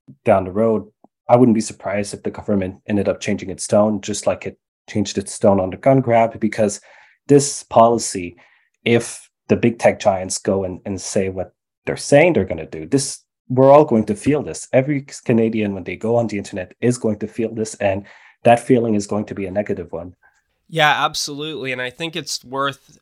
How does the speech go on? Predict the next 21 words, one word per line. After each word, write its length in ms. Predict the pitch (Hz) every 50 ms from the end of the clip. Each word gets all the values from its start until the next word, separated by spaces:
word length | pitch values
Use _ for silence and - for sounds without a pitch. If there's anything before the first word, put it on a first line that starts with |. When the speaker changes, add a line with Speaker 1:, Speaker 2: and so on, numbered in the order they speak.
| _ _ _
Speaker 2:
you 140 | - 131
know, 160 | 127 123 117 -
explaining 640 | 107 - - - - - 156 160 165 170 170 156 135 135
to 140 | - - 127
our 100 | 127 120
listeners 720 | 117 123 131 131 - - 151 131 123 120 107 101 - -
who 120 | - 123
tune 320 | 110 - - - 139 135 139
into 320 | 131 127 120 - - 123
True 320 | 104 - - - 139 131
North 400 | 123 120 120 123 123 117 - -
as 220 | 110 113 110 107 -
their 340 | - 117 110 107 104 101 _ _ _ _ _ _ _ _ _ _ _
trusted 640 | - - - 135 135 - - - - 127 117 113
news 360 | 113 110 113 120 131 143 139 -
source. 640 | - - 127 113 113 110 107 104 - - - - _
We're 280 | 127 120 135 139 147
a 60 | 147 131
digital 560 | 117 104 139 131 123 123 123 117 127 123 113
media 460 | 113 113 113 123 127 131 131 120 113
company, 680 | - - - 117 110 107 _ - 107 110 110 107 107 -